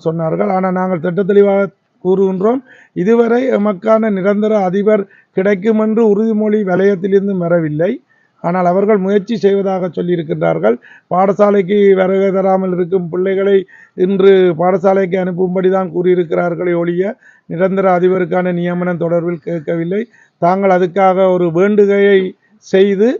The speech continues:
அஹ், வேண்டுகையின் பிரகாரம் அது பதிலளித்தால் சுமூகமாக, அஹ், முடிவு வந்தால் நியமிப்பதாக கூறியிருக்கிறார்கள். காலக்கெடு நாங்கள் கேட்டோம்,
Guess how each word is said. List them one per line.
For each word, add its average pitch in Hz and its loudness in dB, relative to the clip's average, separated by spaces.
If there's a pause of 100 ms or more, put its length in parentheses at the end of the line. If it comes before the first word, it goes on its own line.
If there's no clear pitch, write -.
(420)
அஹ், 180 2
வேண்டுகையின் 208 4
பிரகாரம் 196 2 (340)
அது 185 4 (760)
பதிலளித்தால் 185 2
சுமூகமாக, 196 -2 (540)
அஹ், 170 -6
முடிவு 196 2
வந்தால் 196 0
நியமிப்பதாக 185 0
கூறியிருக்கிறார்கள். 170 -2
காலக்கெடு 196 -2
நாங்கள் 185 -6
கேட்டோம், 180 -4